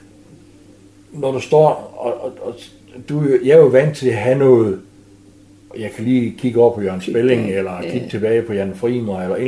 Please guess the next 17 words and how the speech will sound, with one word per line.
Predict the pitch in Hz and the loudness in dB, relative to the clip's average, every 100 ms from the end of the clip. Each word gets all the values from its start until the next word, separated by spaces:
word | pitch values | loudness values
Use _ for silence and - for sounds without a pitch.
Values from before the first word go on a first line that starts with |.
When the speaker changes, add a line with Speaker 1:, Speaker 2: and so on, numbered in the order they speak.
| 117 | -2
Speaker 1:
eller | 117 | -2
anden, | 107 147 | -4 -2
ikke | 120 101 | -2 -2
også? | 107 - | -4 -6
Øh, | 98 90 87 90 - - - | -8 -8 -10 -14 -20 -20 -4
for | 117 | -4
lige | 113 104 | -2 -4
at, | 95 | -4
nu | 135 | -6
kører | 135 101 | -6 -8
vi | 90 | -6
i | |
gang, | 107 123 104 | -6 -6 -6
jo. | 101 - - _ _ - - - - - - | -10 -14 -20 _ _ -20 -20 -20 -20 -18 -14
Der | 80 | -10
var | |
ingen. | 82 113 | -8 -8